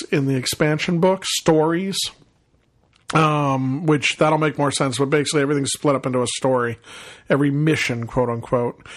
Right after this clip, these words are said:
and then the stories are split up into chapters. Uh, so there's, like, four or five other stories in the expansion book, and then people and the company, Greenbrier Games, have already started to publish some online.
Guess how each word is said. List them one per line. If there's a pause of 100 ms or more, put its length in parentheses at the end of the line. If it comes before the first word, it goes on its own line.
(200)
and
then
the
stories
are
split
up
into
chapters. (180)
Uh,
so
there's,
like,
four
or
five
other
stories (580)
in
the
expansion
book,
and
then
people
and
the
company,
Greenbrier
Games,
have
already
started
to
publish
some
online.